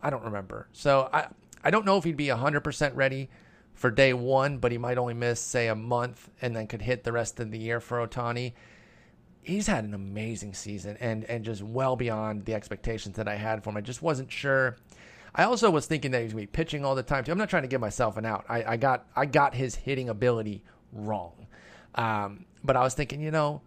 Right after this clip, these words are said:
he's gonna be like a solid Jock Peterson type. That was the name I kept going back to.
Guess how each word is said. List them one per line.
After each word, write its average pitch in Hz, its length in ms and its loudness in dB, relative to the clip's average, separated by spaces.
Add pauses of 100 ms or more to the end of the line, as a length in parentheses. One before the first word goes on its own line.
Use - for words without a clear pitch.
(260)
he's 220 160 -10
gonna 220 240 0
be 208 100 0
like 202 160 2
a 170 60 2
solid 160 500 2
Jock 135 340 0
Peterson 104 440 -8
type. 101 180 -8
That 117 140 -2
was 131 100 -2
the 120 80 -4
name 120 160 -4
I 98 80 -4
kept 131 300 -4
going 123 240 0
back 98 240 -6
to. 107 240 -16